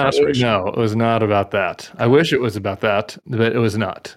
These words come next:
Speaker 2: Um,
Speaker 1: I see.
Speaker 2: again, it's not defending, 'cause I, I think it's good, but, like, contextualizing, right? It's
Speaker 1: Mm.
Speaker 2: like, you grow up in Baton Rouge, and, like, that's just kinda something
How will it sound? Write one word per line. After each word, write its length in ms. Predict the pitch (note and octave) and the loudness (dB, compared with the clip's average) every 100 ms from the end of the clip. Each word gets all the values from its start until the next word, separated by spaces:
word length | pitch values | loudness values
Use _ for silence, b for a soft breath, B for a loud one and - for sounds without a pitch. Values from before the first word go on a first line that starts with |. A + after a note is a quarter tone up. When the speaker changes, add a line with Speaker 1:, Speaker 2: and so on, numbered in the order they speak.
| - | -14
Speaker 2:
Um, 320 | E3+ - - - | -10 -8 -8 -10
Speaker 1:
I 40 | |
see. 280 | C3+ - - | -12 -12 -6
Speaker 2:
again, 280 | - B2 B2+ | -2 0 0
it's 140 | A2+ - | 0 -2
not 140 | D#3 | 0
defending, 600 | C#3 - E3+ D#3+ C#3 G#2+ | 0 0 2 2 2 0
'cause 180 | G2 A#2 | -4 -2
I, 240 | B2 C3 | 0 0
I 40 | B2 | 0
think 140 | B2 | 0
it's 80 | A2+ | -2
good, 240 | - D3 B2 | 0 0 2
but, 160 | C3+ | 2
like, 320 | C3+ B2 - - _ _ _ - | 2 0 -2 -18 _ _ _ -10
contextualizing, 1080 | - C#3+ F3+ G3+ - A2 G#2 G2+ A2+ B2+ D3 - | -2 0 0 0 -2 -2 0 -2 -2 -10 -12 -8
right? 220 | C3 C#3 | -6 -4
It's 180 | F#2+ F2+ | -2 -2
Speaker 1:
Mm. 40 | |
Speaker 2:
like, 200 | C3 B2+ _ B B B - | -2 -4 _ B B B -2
you 120 | C3+ | 0
grow 160 | D3+ | 0
up 60 | C#3+ | 0
in 80 | C3 | 2
Baton 240 | B2+ B2+ | 0 0
Rouge, 400 | B2+ C3+ D3 C#3+ | 0 0 -2 -4
and, 100 | C3 | -8
like, 200 | B2+ B2 | -6 -4
that's 200 | B2 B2 | -4 -4
just 140 | C3+ - | -6 -6
kinda 200 | C3+ A#2 | -6 -4
something 440 | - A#2+ B2+ B2 | -6 -6 -8 -12